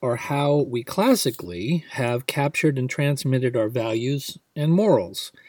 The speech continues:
explained how the world was created and the human part in that. This is how we teach our children. Uh, "Show me any culture, past and present, and I'll show you the stories they tell that define that culture.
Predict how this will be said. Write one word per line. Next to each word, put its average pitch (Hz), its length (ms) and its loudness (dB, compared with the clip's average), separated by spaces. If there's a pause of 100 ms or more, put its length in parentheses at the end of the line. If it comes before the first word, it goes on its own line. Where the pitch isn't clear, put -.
(320)
explained 147 500 2
how 143 160 4
the 147 100 4
world 151 320 6
was 143 180 2
created 147 680 2 (200)
and 120 400 -2
the 110 80 -4
human 165 400 4
part 143 320 2
in 104 160 -2
that. 92 420 -10 (200)
This - 100 -6
is 131 120 -2
how 120 140 0
we 117 120 0
teach - 320 -10
our 101 80 -4
children. 135 460 -4 (640)
Uh, 95 200 -14
"Show 196 320 6
me 196 480 4 (260)
any 180 340 4
culture, 127 600 2
past 139 400 -2
and 139 120 0
present, 135 440 0
and 117 160 -2
I'll 156 180 0
show 156 300 2
you 151 240 4
the 131 100 -4
stories 139 560 2
they 127 160 2
tell 120 600 -2
that - 160 -6
define 127 480 -2
that 101 200 -6
culture. - 560 -10